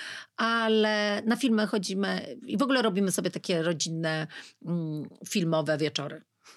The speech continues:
Bardzo to lubimy, naprawdę. Tylko że my cały czas z Radosławem chcemy uczyć ich filmów z morałem, z przesłaniem. I zdarza się, że katujemy ich bajkami Disneya.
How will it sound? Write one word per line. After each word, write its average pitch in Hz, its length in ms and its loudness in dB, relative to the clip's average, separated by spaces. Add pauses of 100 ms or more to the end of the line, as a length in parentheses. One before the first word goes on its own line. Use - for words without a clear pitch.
(120)
Bardzo 202 240 0
to 190 120 0
lubimy, 160 380 0
naprawdę. 165 400 0 (260)
Tylko 240 160 2
że 240 80 6
my 240 200 6
cały 247 220 2
czas 247 200 2
z 208 40 -4
Radosławem 220 800 0 (760)
chcemy 233 500 2 (140)
uczyć 226 360 0
ich 202 100 -4
filmów 214 760 2 (340)
z 160 160 2
morałem, 175 680 2 (120)
z - 140 -12
przesłaniem. 165 680 0 (560)
I 208 840 2 (200)
zdarza 220 360 0
się, 208 120 -2
że 220 100 -2
katujemy 202 500 0
ich 180 80 -6
bajkami 190 420 -2
Disneya. 160 520 -2